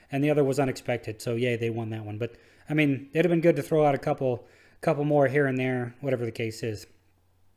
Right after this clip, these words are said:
But when Marvel comes through, destroys the ship and lands, and then all of a sudden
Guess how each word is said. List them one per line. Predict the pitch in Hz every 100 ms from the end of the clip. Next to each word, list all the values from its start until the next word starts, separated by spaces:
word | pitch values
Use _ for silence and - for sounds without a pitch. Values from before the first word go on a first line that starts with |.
| _ -
But | 175
when | 156
Marvel | 156 190 185
comes | 180 170 165 -
through, | 147 143 139 - - _ -
destroys | 139 - 151 147
the | 120
ship | - 156 135
and | 120
lands, | 139 143 127 117
and | 120
then | 120
all | 135
of | 127
a |
sudden | 120 139 127 120